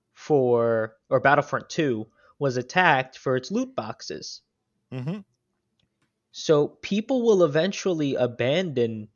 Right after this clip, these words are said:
Speaker 1: bad media. Take a look at, uh, Halo, the Master Chief Collection.
Speaker 2: <laughs>
Speaker 1: Try playing a game of Warzone.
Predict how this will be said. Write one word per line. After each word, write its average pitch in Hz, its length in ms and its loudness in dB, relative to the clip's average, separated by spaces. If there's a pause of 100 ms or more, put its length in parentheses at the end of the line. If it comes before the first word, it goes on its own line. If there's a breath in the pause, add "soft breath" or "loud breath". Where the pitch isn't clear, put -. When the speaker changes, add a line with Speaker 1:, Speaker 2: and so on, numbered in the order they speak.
(440)
Speaker 1:
bad 127 500 -2
media. 120 560 -4 (720)
Take 156 240 4
a - 20 2
look 170 260 4
at, 151 180 0 (100)
uh, 117 400 -2 (680)
Halo, 151 800 4
the 127 100 -2
Master 139 360 -2
Chief 208 280 -6
Collection. 120 600 -6 (520)
Speaker 2:
<laughs> - 500 -16
Speaker 1:
Try 196 340 4
playing 226 580 4
a 160 60 4
game 165 340 0
of 143 120 4
Warzone. 120 720 2